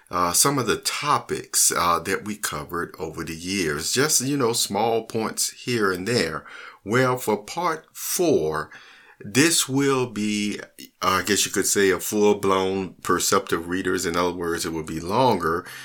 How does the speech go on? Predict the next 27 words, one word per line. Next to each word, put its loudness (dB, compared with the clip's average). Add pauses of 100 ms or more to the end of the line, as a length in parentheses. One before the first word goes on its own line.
(160)
uh, 2
but 0
I 2
still 2
would 2
like 2
to -8
keep -6
it -2
really -2
within -6
thirty -4
minutes. -6 (380)
Um, -2
so 2 (840)
what 2
is 0
the 0
topic -2
going 0
to -6
be 0
about? 0
What 0
is -2
the -2
topic, -2